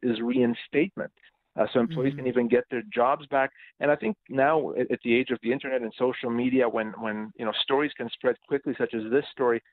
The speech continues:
Speaker 1: the message is getting across louder, clearer, more often, uh, and I think that's a positive thing.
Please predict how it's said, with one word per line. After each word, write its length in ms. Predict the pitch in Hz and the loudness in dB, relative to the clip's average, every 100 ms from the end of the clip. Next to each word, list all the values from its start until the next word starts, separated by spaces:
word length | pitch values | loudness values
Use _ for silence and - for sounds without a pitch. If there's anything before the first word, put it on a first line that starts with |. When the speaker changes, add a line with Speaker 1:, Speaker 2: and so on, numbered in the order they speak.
| _ | _
Speaker 1:
the 80 | 127 | -6
message 380 | 135 170 190 143 | 0 0 0 -4
is 80 | 127 | -4
getting 260 | 123 123 127 | -2 -2 -2
across 400 | 117 - 123 120 - | -6 0 2 2 0
louder, 400 | 123 127 127 123 - - | 0 2 4 0 -2 -2
clearer, 320 | 139 131 127 | 2 4 4
more 240 | 127 123 123 | 2 4 4
often, 400 | 127 - 123 123 _ _ - | 2 -2 -8 -8 _ _ 0
uh, 60 | |
and 180 | 117 120 | 2 4
I 60 | 123 | 2
think 180 | 143 135 | 2 2
that's 160 | 123 | 2
a 40 | - | 0
positive 360 | - 117 110 104 - | 2 2 2 -2 -4
thing. 160 | 95 | -8